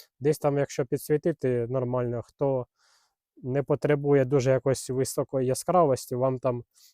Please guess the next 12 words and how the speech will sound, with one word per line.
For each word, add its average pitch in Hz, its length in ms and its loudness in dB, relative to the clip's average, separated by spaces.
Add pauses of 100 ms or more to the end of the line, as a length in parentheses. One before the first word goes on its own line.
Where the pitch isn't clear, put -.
(100)
оцього 127 380 0
одного 135 360 2
люмена 143 360 2
під 123 200 -6
ноги 127 180 0
підсвітити, 131 520 -6
кудись 120 360 -6
дійти, 147 440 -4 (560)
в 117 120 -10
принципі, 131 440 -4
достатньо 120 520 -6
буде. 107 260 -14